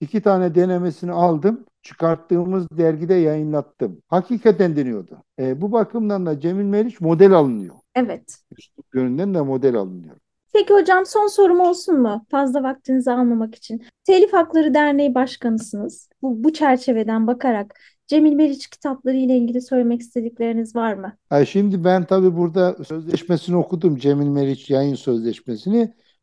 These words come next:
Speaker 1: Ümit Hanım'dan
Speaker 2: Hı.
Speaker 1: okudum. Rahmetli Mehmet Ali Meriç'le birlikte, kardeşi, abisi Mehmet Ali Meriç'le birlikte Cemil Meriç'in kitapları iki milyondan fazla basıldı.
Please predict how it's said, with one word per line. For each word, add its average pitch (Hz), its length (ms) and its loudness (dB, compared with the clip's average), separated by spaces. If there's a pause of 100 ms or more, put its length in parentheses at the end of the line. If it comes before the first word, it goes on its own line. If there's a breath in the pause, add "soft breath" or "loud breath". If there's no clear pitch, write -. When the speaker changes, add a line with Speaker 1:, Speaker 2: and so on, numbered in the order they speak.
(180)
Speaker 1:
Ümit 160 280 2
Hanım'dan 101 420 0
Speaker 2:
Hı. - 300 -10
Speaker 1:
okudum. 156 520 -2 (260)
Rahmetli 160 720 2
Mehmet 147 360 -2
Ali 151 340 0 (240)
Meriç'le 135 480 0
birlikte, 127 640 -2
kardeşi, 135 720 0
abisi 131 420 0
Mehmet 123 300 -2
Ali 127 180 0
Meriç'le 123 340 -4 (160)
birlikte 117 500 -4 (320)
Cemil 151 300 2
Meriç'in 196 480 2
kitapları 185 760 0 (240)
iki 202 240 -6
milyondan 185 500 0
fazla 160 580 0
basıldı. 110 580 -4